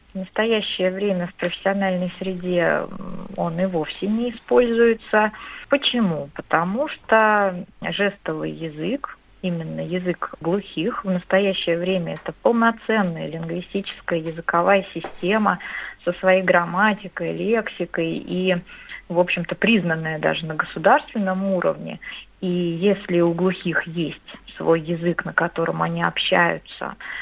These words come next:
а с помощью которого они условно говорят, так какие же они тогда немые, да? Это их очень обижает.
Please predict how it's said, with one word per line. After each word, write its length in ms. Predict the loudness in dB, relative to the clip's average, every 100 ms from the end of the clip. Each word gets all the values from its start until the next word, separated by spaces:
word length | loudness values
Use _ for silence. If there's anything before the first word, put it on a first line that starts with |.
| -10 -6
а 100 | -6
с 40 |
помощью 420 | 0 0 0 -2
которого 560 | 0 -2 0 0 2 2
они 380 | 2 2 0 -2 -8 -10
условно 460 | -4 4 4 4
говорят, 560 | 2 4 4 6 4 4
так 140 | -4
какие 400 | -4 -8 -4 -2
же 80 | 0
они 320 | 0 0 -2 -4 -4
тогда 300 | -4 2 2
немые, 640 | 4 4 4 2 -2 -10 -12
да? 320 | -6 -2 -2 -2
Это 280 | -6 -6 -4
их 180 | -4 -4
очень 300 | -4 -2 -2
обижает. 580 | -2 -2 2 2 0